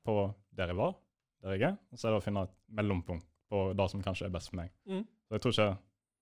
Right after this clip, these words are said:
Speaker 1: denne turen her blir det høydepunktet, det som blir, altså, eh, altså, at det da blir min personlighet fremover, eh, sånn som det er.
Speaker 2: Mhm.
Speaker 1: Men jeg har et, eh, opplevelse og minne derfra som jeg kan knytte litt opp mot,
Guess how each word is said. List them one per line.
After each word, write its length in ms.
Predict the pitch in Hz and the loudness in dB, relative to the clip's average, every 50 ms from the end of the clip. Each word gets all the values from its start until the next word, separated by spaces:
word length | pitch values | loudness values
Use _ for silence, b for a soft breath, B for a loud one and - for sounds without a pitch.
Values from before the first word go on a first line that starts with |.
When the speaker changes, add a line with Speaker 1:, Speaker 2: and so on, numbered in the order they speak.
| _ _ - | _ _ 0
Speaker 1:
denne 180 | 127 131 120 - | 2 2 2 2
turen 220 | 123 113 104 101 | 2 0 0 0
her 160 | 110 104 95 | 0 0 0
blir 260 | 98 98 92 92 95 95 | 0 0 0 0 0 0
det 280 | 98 95 95 92 92 107 | 0 0 0 0 0 -2
høydepunktet, 420 | 101 98 92 92 95 90 - 101 | -2 -2 -2 -4 -6 -6 -4 0
det 120 | 101 98 92 | 0 0 0
som 120 | - 95 | -2 -4
blir, 160 | 92 95 95 | -4 -4 -4
altså, 280 | - - 104 - 104 101 - - | -4 -4 -2 -2 -2 -2 -4 -6
eh, 100 | 107 - - _ | -10 -12 -12 _
altså, 400 | - 98 101 95 98 95 95 92 | -10 -8 -4 -2 -2 -2 -2 -2
at 100 | 90 90 | -4 -6
det 100 | - 107 | -4 0
da 120 | 104 101 95 | 2 2 2
blir 320 | 95 95 95 92 92 90 98 - - _ _ _ _ _ _ _ _ _ _ | 2 0 0 0 0 -2 -4 -8 -14 _ _ _ _ _ _ _ _ _ _
min 260 | 120 110 104 98 92 | -2 0 0 0 2
personlighet 460 | - 98 95 - 110 101 92 87 85 | 0 0 0 0 -2 -2 -2 -2 -4
fremover, 400 | - - 98 95 92 92 92 95 - - | -4 -6 -4 -4 -2 -2 -4 -4 -4 -6
eh, 560 | - 113 107 104 101 95 98 95 98 98 98 98 | -8 -6 -4 -4 -4 -4 -4 -4 -4 -6 -6 -6
sånn 160 | - 113 107 | -8 -8 -8
som 140 | - - 101 | -6 -4 -2
det 80 | 127 | -2
er. 100 | 165 170 B B B | -2 -2 B B B
Speaker 2:
Mhm. 160 | 151 139 143 160 B B B B _ | -14 -14 -14 -14 B B B B _
Speaker 1:
Men 120 | 113 117 113 | -2 0 2
jeg 100 | 110 107 | 4 4
har 200 | 120 113 101 90 90 92 | 6 4 4 4 2 0
et, 220 | 92 - _ - | -2 -4 _ -2
eh, 800 | 104 101 101 101 98 98 95 98 98 95 95 101 98 98 98 98 | 0 2 2 2 2 2 2 2 0 0 0 -2 -2 -4 -4 -4
opplevelse 800 | 107 107 - - 120 107 92 92 90 90 - 120 123 123 123 - | -6 -6 0 2 2 4 4 2 -2 -2 0 0 0 0 0 0
og 60 | 110 101 | -2 -2
minne 240 | 98 101 107 98 | 0 0 0 0
derfra 360 | 95 95 92 - - 104 131 139 | 0 0 -2 0 -2 -2 -2 -2
som 140 | - 117 | -2 -4
jeg 180 | 110 107 107 104 | -4 -4 -6 -6
kan 300 | - - 101 98 95 95 - _ _ _ _ _ _ _ _ _ _ _ _ _ _ _ _ _ _ _ _ _ _ - | -8 -6 -6 -6 -6 -8 -10 _ _ _ _ _ _ _ _ _ _ _ _ _ _ _ _ _ _ _ _ _ _ -6
knytte 280 | - 113 - - 101 92 | -6 -6 -4 -2 0 0
litt 140 | 98 95 - 104 | 0 0 -2 -6
opp 140 | - - - | -6 -6 -6
mot, 200 | 92 92 90 | -6 -6 -6